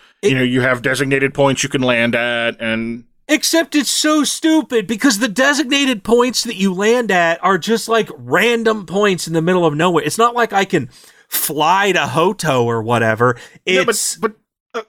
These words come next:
Speaker 1: uh, there's a couple things about that. One, you can actually cast Zoom off of the whale, so if you want to go to a specific place, you can do that.
Speaker 2: Yes, but I shouldn't have to. I'm on a flying whale.
Speaker 1: But two, what it actually reminded me of was,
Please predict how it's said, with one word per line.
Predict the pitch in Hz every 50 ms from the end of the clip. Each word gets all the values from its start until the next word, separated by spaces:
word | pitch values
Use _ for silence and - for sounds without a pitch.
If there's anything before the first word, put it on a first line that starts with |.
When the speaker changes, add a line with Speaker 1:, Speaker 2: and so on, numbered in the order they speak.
| _ _ _
Speaker 1:
uh, | - 226 214 226
there's | 220 220 190 196
a |
couple | - 247 233 254
things | 233 - 226 196 160
about | 156 143 135 131
that. | 156 135 143
One, | 143 175 190 185 165 156
you | 160 147
can | 185 170
actually | 170 175 - - - -
cast | - - 170 160 143 143
Zoom | 139 131 123 120 127 139 143 151 165 175 180 180
off | 143 139 139 -
of | 143 135 123
the | 131 113
whale, | 117 123 127 139 156 165
so | - 160 143
if | 139 -
you | 143 143
want | 135 139 147 160 156 -
to | 156 139
go | 139 139
to | 135 127
a | 127
specific | - - - - 147 135 135 110
place, | - 139 135 - -
you | 117
can | - 113 104
do | 101 104 101
that. | - - - - _ _ _ _ _ _ _ -
Speaker 2:
Yes, | 311 320 -
but | - - 330
I | 320 294
shouldn't | - - 330 330 269 339 311
have | 226 269 277 302 320 311 -
to. | - - 254 240 214
I'm | 214 214 226 226
on | 247 262 285 294 294 294
a | 302 220
flying | - - - - 269 262 254 254 262 277 277 277 262 262 240 226 202 180 180 180
whale. | 220 254 269 269 269 247 220 196 165 135 - 165 - 113 107 - - _ _ _ _ _ _ _
Speaker 1:
But | - 208 -
two, | - - 294 269 214 190 170 156 139 - - - -
what | 196 175 208 208
it | 202 196
actually | 208 202 202 190 - 214 208 196
reminded | 180 170 170 214 262 240 214 170
me | 156 156 151 147 143
of | 143 143 139 139 135 139 -
was, | 147 147 147 143 143 139 139